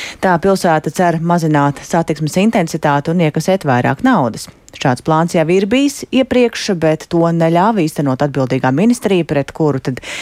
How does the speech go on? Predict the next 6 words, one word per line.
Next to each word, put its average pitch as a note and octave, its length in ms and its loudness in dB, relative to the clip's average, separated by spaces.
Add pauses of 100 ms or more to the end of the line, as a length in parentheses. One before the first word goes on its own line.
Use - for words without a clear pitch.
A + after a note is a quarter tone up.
(200)
Jūrmala D#3+ 460 2
iepriekš - 340 -4
vērsās C#3 440 0
Satversmes G3 520 0
tiesā. G3+ 380 2 (680)
Par C#4 220 4